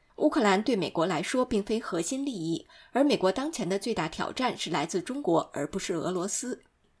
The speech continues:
纽约时报去年曾引用奥巴马政府的国家安全委员会亚洲事务资深主任麦爱文的话说，台湾已不再是一个波及面狭窄的小问题，它已经成为美中战略竞争的中心舞台，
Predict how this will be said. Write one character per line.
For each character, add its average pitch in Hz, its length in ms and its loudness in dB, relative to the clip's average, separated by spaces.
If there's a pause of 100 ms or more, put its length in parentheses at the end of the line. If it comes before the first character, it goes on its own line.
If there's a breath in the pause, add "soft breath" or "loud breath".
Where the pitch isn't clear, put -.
(160)
纽 233 140 4
约 277 140 10
时 320 140 2
报 233 180 6
去 233 140 -4
年 202 220 2
曾 208 180 -2
引 175 160 2
用 202 140 4
奥 220 180 -2
巴 247 120 0
马 202 200 -2
政 202 180 0
府 208 120 -6
的 156 120 -2
国 170 160 -4
家 214 160 0
安 247 140 -2
全 202 200 -2
委 196 100 0
员 151 200 -2
会 202 320 0
亚 233 140 0
洲 240 140 -2
事 269 200 -2
务 185 120 2
资 190 140 -6
深 277 220 -4
主 - 140 -2
任 190 280 0
麦 226 200 0
爱 220 100 0
文 165 160 -6
的 202 100 0
话 214 220 0
说， 202 400 -2 (440 soft breath)
台 226 180 2
湾 285 240 2
已 185 100 -6
不 202 160 0
再 202 200 2
是 - 160 -2
一 175 100 2
个 190 140 4
波 240 200 2
及 226 120 0
面 208 220 0
狭 202 220 -2
窄 - 160 -4
的 170 100 -2
小 - 220 -2
问 240 200 -2
题， 170 320 -6 (300 soft breath)
它 254 160 2
已 208 100 0
经 208 200 -2
成 180 180 -6
为 202 220 2
美 160 160 -4
中 247 240 -6
战 269 180 -2
略 202 140 2
竞 185 200 -4
争 214 180 -4
的 185 120 -2
中 254 220 -6
心 294 180 -2
舞 196 160 -4
台， - 320 -6